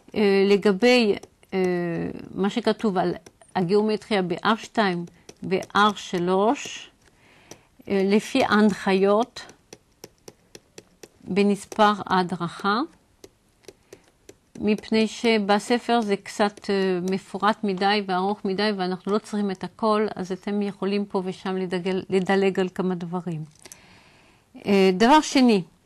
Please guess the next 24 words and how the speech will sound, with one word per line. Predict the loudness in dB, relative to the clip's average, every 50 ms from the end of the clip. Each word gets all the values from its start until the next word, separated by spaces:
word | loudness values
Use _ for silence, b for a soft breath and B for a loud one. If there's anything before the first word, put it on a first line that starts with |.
| _ -20 -20 _ b b b b b b b b -20 -20 -20 _ -20 -20 -20 _ _ _ _ -6
אה, | -4 -2 -2 -2 -2 -2
בקרוב | -4 -2 0 0 4 6 6 6 6 4 2 -2 -4
אתם | -4 -4 -4 -2 -2 -2
תצטרכו | -2 -4 -8 -14 -12 -10 -8 -8 -8 -6 -4 -2 0
להגיש | 2 2 2 2 2 0 -2 -2 -2 -2
ממ"ח | 0 0 2 2 2 2 0 -2 -6 -20 -20 _ -20 -20 -20 _ _ _ _ _ -14 -12
אחד | -12 -8 -4 -2 0 0 0 0 -2 -6 -10 _ _ _ _ _ _ -20 -20 -16
וממן | -14 -10 -6 -2 -2 0 0 0 2 2 2 2 2 2 -2 -4 -8 _ _ _ _ _ -8
הראשון, | -6 -6 -6 -6 -8 -6 -2 0 0 2 2 2
ממ"ן | 0 0 0 0 0 -2 -2
אחת | -4 -6 -8 -8 -8 -8
עשרה. | -10 -10 -6 -4 -2 0 0 -2 -4 b b b b b b b b b -2
כדאי | 0 2 4 6 6 6 6 6 2
כבר | 0 4 6 8 8 8 6 4 0 _ _ _ 2
כל | 4 4 4 4
פעם, | 4 6 8 8 8 6 4 2
כל | 0 -2
שבוע, | 0 0 0 0 2 4 4 6 6
לפתור | 6 4 0 -4 -2 0 0 0 0 0
כמה | 0 2 2 0
שאלות | -2 -2 0 0 2 2 0 0 0
מכל | -2 -2 -2 0 0 0
ממ"ן. | 2 2 0 0 -2 -4 -6 -8 -10 -14 b b b b b b b b b b b 0
אז | 0 2 2 0 -2